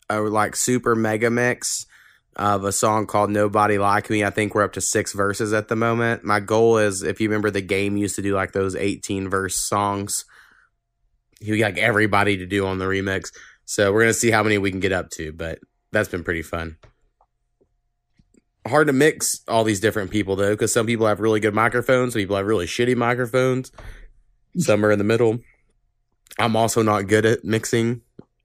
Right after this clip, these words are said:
in particularly, so just fun all the way around.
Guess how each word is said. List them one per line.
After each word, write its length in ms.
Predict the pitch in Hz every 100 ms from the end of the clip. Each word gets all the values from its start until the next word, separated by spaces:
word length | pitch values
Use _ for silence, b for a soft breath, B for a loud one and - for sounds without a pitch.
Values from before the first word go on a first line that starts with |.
| _
in 140 | 110
particularly, 580 | 104 107 - 113 113 110
so 320 | 104 92 90 82 - - - _ - - - _ - _ _ _
just 180 | - - _
fun 300 | 107 110 113
all 160 | 107 107
the 60 |
way 140 | 107 110
around. 520 | 90 87 92 90